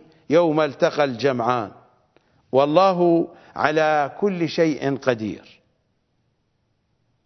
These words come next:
الآيات السابقة، الآيات اللاحقة، إنها سورة الأنفال.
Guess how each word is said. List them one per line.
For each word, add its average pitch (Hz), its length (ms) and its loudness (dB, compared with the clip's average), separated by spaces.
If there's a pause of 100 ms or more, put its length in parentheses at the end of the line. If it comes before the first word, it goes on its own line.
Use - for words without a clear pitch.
(1080)
الآيات 196 600 0 (1080)
السابقة، 190 680 0
الآيات 170 880 0
اللاحقة، 190 800 -2 (360)
إنها 190 920 0 (260)
سورة 214 720 2
الأنفال. 151 840 0